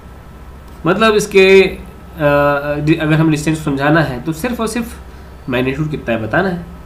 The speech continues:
यहाँ डायरेक्शन कोई काम ही नहीं होता। Student, अब displacement की बात करते हैं तो आपको मज़ा आएगा displacement क्या होता है। Student, displacement को आप कह सकते हो shift in position। जैसे particle जो है ए पॉइंट से B point पे गया,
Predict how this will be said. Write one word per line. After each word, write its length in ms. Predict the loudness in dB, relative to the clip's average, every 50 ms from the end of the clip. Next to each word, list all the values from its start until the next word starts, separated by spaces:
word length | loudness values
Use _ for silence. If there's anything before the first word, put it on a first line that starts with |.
| -8 -6
यहाँ 180 | -4 -4 -4 -2
डायरेक्शन 340 | -2 -4 -4 -4 -6 -4
कोई 120 | -4 -4 -4
काम 240 | -2 0 0 0 2
ही 60 | 2
नहीं 100 | 2 2
होता। 180 | 0 0 -2 -8 -12 -14 -18 -18 -18 -18 -18 -18 -18 -18 -18 -18 -10 -6 -4
Student, 240 | 0 2 2 2 2
अब 240 | 2 0 0 0 -2
displacement 760 | -2 -2 0 2 2 2 2 2 2 2 4 4 4 2 -2
की 80 | -4 -4
बात 220 | -4 -4 -6 -8
करते 260 | -10 -10 -12 -12 -12
हैं 160 | -14 -14 -12 -8
तो 60 | -8
आपको 200 | -8 -6 -4 -4
मज़ा 200 | -2 0 0 0
आएगा 160 | 0 0 0
displacement 540 | -2 -4 -4 -4 -4 -4 -4 -2 -2 -4 -4 -6
क्या 100 | -10 -14
होता 220 | -16 -16 -18 -18
है। 580 | -20 -20 -20 -20 -20 -20 -20 -20 -16 -14 -10 -6
Student, 200 | -4 -2 0 0
displacement 580 | -2 0 2 2 2 2 2 0 0 0 -2
को 80 | -4 -4
आप 240 | -2 -2 -2 -2 0
कह 100 | 0 0 0
सकते 280 | 0 -4 -2 2 4
हो 320 | 4 6 4 4 2 -2 -6 -10 -16 -18 -18 -16 -8
shift 340 | -2 2 2 2 2 0 -2
in 140 | -2 0 2
position। 400 | 4 4 4 2 0 -4 -8 -10 -14 -16 -18 -20 -20 -20 -20 -20 -20 -20 -20 -20 -20 -20 -20 -20 -18 -10 -6
जैसे 180 | -4 -2 0 -2 -2 -4 -8 -16 -20 -20 -20 -20 -20 -20 -20 -20 -20 -20 -8 0 4
particle 400 | 4 4 4 4 2 2 2 2
जो 120 | 2 2
है 80 | 4 4
ए 120 | 4 4
पॉइंट 280 | 4 4 2 2 2 0
से 120 | -2 -2
B 200 | -2 0 0 0
point 240 | 2 2 2 2 2
पे 80 | 0 0
गया, 180 | -2 -2 -4